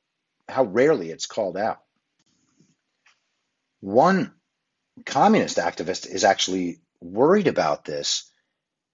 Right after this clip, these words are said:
because he thinks that the city's messaging is going to be anti-protest. Uh, why aren't you worried more about the protests, communist?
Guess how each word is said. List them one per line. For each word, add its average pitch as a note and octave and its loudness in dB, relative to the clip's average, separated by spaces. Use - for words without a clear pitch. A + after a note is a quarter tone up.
because B2 2
he G#3+ 0
thinks - -2
that B2+ 4
the B2 0
city's B2+ -2
messaging G#2 -2
is G#2+ -6
going A2 0
to A2 -6
be F#2 -6
anti-protest. B2+ -2
Uh, G#2 2
why A#2 -4
aren't A3 -8
you E3 -8
worried A2+ -4
more F#2 -2
about G#2+ 2
the F2 -12
protests, - -10
communist? D3+ -10